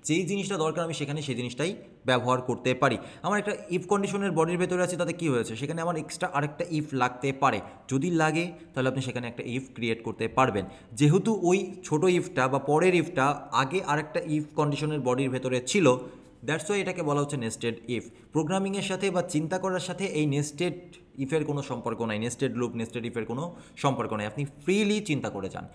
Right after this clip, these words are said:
ফ্রিলি এভাবেই চিন্তা করেন যে আচ্ছা আমি, আহ, এই পর্যন্ত এসেছি, এখানে আমার একটা if দরকার, তাহলে আমি এখানে একটা if নিব।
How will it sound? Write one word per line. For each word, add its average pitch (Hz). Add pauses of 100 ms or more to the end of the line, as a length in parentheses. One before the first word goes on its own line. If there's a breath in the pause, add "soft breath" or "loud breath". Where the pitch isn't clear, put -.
(220 loud breath)
ফ্রিলি 175 (120)
এভাবেই 170
চিন্তা 196
করেন 196
যে 180
আচ্ছা 147
আমি, 151 (200)
আহ, 120
এই 143
পর্যন্ত 160
এসেছি, 160
এখানে 147
আমার 160
একটা 143
if 117
দরকার, 101 (220 loud breath)
তাহলে 147
আমি 135
এখানে 113
একটা 110
if 101
নিব। 92